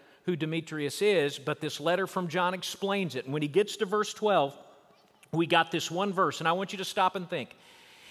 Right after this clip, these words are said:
If there was one sentence written about you in life that anybody would know about ever in history, would it sound like this?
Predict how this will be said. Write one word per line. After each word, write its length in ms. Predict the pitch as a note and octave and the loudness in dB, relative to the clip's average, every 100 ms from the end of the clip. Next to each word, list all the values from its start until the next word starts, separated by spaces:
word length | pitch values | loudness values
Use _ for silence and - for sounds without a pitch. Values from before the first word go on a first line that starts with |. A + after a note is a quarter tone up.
| - | 0
If 200 | E3 E3+ | 0 4
there 160 | G3+ | 2
was 180 | E3 B2+ | 2 0
one 300 | F3 A3+ B3+ | 2 2 2
sentence 580 | - - D#3+ D3+ - - | 0 -2 -2 -6 -8 -2
written 280 | F#3 F#3+ G3 | -2 0 0
about 440 | E3 F3+ F3 - | 2 2 0 -4
you 160 | G3 F#3 | -2 -2
in 80 | |
life 380 | E3+ E3 D3 - | 0 0 0 -2
that 120 | C3 C#3 | -6 -4
anybody 420 | E3 F#3 F3+ F3+ | -2 0 2 2
would 160 | F3 F3 | -2 -2
know 180 | E3 | 0
about 320 | D#3+ C#3+ C#3 C3+ | 0 2 0 0
ever 280 | C#3+ E3 | -2 -2
in 80 | E3 | -4
history, 520 | D#3 D3 - F#2+ - _ _ _ _ _ _ _ _ _ _ _ _ - | -2 -4 -8 -16 -18 _ _ _ _ _ _ _ _ _ _ _ _ -6
would 120 | C3 | -6
it 80 | B2 | -4
sound 340 | - C3+ C3+ | -4 -2 -2
like 200 | C#3 C#3 | -4 -6
this? 380 | - D#2 - - | -10 -14 -14 -20